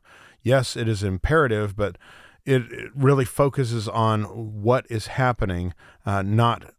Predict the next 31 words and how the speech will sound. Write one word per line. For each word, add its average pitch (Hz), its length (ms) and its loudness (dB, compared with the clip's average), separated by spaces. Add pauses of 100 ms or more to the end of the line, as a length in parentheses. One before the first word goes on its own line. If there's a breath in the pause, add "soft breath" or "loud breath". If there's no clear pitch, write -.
on 107 140 0
the 101 80 0
verb, 107 480 2
but 101 160 -4
on 104 160 -2
the 104 100 -6
object. 104 540 -2
So - 160 -4
the 95 100 -2
focus 123 500 -2
here 107 180 0
is 98 120 -4
on 101 140 0
the 90 60 -4
whole 127 380 0
armor 113 360 0
of 92 120 -6
God. 104 380 0 (400 soft breath)
So 110 320 2
it's - 220 -6
the - 200 -8
armor 127 380 2
that 98 180 -6
God 120 320 2
supplies, 104 680 -4
and 98 180 -6
the 90 60 -6
purpose 139 480 -2
of 98 80 -4
that 92 160 0
armor, 95 360 0